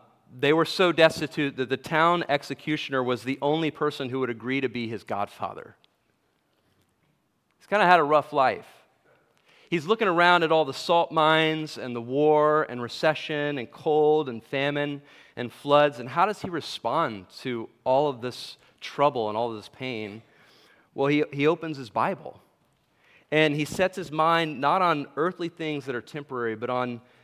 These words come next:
heavenly things that are eternal. He sets his mind not on what's passing, but on what is permanent. And I say all this to, to just urge you to learn this skill of Christian meditation, to learn this skill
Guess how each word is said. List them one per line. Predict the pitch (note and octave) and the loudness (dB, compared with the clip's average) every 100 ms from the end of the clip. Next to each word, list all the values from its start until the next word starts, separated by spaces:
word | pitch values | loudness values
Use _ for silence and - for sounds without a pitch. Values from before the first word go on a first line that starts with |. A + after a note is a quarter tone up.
| _ _ | _ _
heavenly | D#3 D#3+ E3 D3+ | -2 -2 -4 -6
things | D3 C3 B2 | -6 -8 -8
that | A#2+ | -10
are | |
eternal. | A2 - B2 A#2 | -10 -12 -10 -8
He | G2 | -10
sets | - - D#3+ | -8 -8 -8
his | C#3 | -6
mind | D3 C#3 C#3 | -2 0 0
not | E3+ G3+ | -2 -2
on | F3 | -2
what's | D#3 D3+ - | -2 -4 -8
passing, | - C3+ C3+ - B2 A2 A2 - _ _ _ _ _ | -10 -4 -4 -4 -10 -10 -12 -18 _ _ _ _ _
but | B2 | 0
on | B2+ B2+ A#2+ | 2 0 0
what | A#2+ A#2 | 0 -2
is | A#2+ A2+ G2+ - - _ _ _ | -6 -8 -8 -14 -16 _ _ _
permanent. | - D#3 D3+ A2+ F#2+ - _ _ _ _ _ _ _ _ _ _ - | -10 -6 -4 -6 -12 -20 _ _ _ _ _ _ _ _ _ _ -4
And | D3 | -2
I | |
say | D3+ G3 | 0 2
all | A3 F3+ | 2 2
this | D3+ - | 0 -2
to, | D#3 | -4
to | C3+ D3+ | -4 -8
just | E3 - _ | -10 -10 _
urge | C#3 F#3 G#3 D3+ | 0 2 2 0
you | D#3+ D#3+ D3+ | -6 -4 -4
to | D#3 D3 | -6 -10
learn | B2 C#3+ F3 F3+ F3 D#3 | -4 0 0 0 -2 -8
this | B2 D3 C#3+ | -2 -2 -2
skill | - - - F3 E3+ C3+ B2 | -10 -12 -4 2 4 4 2
of | A#2+ | 0
Christian | - E3 - D3 | -6 -10 -8 -6
meditation, | C3+ B2 - C3 A2+ - G2 | -2 -4 -4 -8 -8 -12 -14
to | C3 | -10
learn | C3+ D#3+ F3+ | -2 -2 0
this | D#3+ - | -4 -8
skill | - C3+ A#2+ G#2+ G#2+ | -8 0 2 2 0